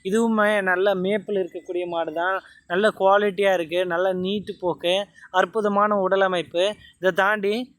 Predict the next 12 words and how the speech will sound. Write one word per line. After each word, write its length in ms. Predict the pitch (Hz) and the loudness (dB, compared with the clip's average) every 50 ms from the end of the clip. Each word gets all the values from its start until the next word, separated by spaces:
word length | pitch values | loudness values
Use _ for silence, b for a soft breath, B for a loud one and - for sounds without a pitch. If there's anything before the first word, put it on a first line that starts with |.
| _ _ | _ _
இந்த 80 | - 190 190 233 | -10 -6 -4 -2
வீடியோல 260 | 233 269 262 254 247 208 196 | 0 2 2 2 2 2 0
பார்க்கக்கூடிய 600 | 226 214 202 220 202 180 196 185 185 190 196 196 | 0 0 0 -4 -8 -6 -4 -2 0 0 0 0
அனைத்து 480 | 180 156 156 170 202 214 196 - 220 214 208 | 0 -2 -4 -4 -4 -6 -6 -8 -8 -4 -2
மாடுகளுமே 540 | 196 190 180 175 170 165 156 160 175 202 208 - _ _ _ | -2 -2 -2 -2 -4 -6 -6 -4 -4 -6 -6 -10 _ _ _
சுழி 320 | - - - 226 240 254 - - | -10 -6 -4 -2 -2 0 -2 -2
சுத்தத்தோடு 440 | 247 190 226 214 185 208 202 196 190 | -4 -2 -2 -2 0 0 0 2 0
இருக்கு 280 | 180 165 151 139 180 | 0 -2 -2 -4 -4
அப்படின்னு 280 | 160 147 156 160 147 - | -4 -4 -4 -6 -6 -8
சொல்லியிருக்காங்க. 580 | 160 160 156 156 147 - 160 156 156 165 190 208 - - _ _ _ - | -6 -6 -6 -6 -6 -4 -4 -2 -2 -2 -2 -4 -6 -10 _ _ _ -2
மடிக்கூச்சமே 640 | 170 196 208 240 214 - 240 185 - 214 202 196 190 | 0 0 0 0 -2 -4 -4 -4 -2 -2 -2 -2 0
கிடையாது. 580 | 170 180 170 175 175 165 160 151 175 202 226 | 0 0 0 2 2 2 0 0 0 0 0